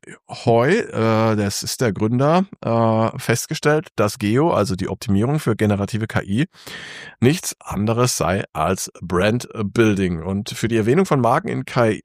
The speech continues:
K I seien lediglich die folgenden Dinge nötig. Das sind hochwertige Inhalte,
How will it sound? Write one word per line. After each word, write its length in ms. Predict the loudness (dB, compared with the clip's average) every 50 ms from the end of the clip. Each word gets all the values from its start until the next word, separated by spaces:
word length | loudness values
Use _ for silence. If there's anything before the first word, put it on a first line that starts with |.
| _ _
K 120 | -2 -2
I 200 | 0 0 0 -2
seien 400 | 0 2 2 2 4 2 2 2
lediglich 420 | 0 0 -2 -2 -4 -4 -4 -6 -4
die 80 | -6
folgenden 400 | -4 0 2 2 2 2 -2 -2
Dinge 240 | -2 -4 -2 0 0
nötig. 380 | 0 0 -2 -2 -4 -4 -6 -6 -18 -18 -16 -16 -16 -18 -18 -18 -20 _
Das 140 | -8 -4 -2
sind 120 | 0 2
hochwertige 480 | 2 2 2 2 -2 0 0 -2 -4 -4
Inhalte, 680 | -2 0 2 4 4 4 2 2 2 2 2 2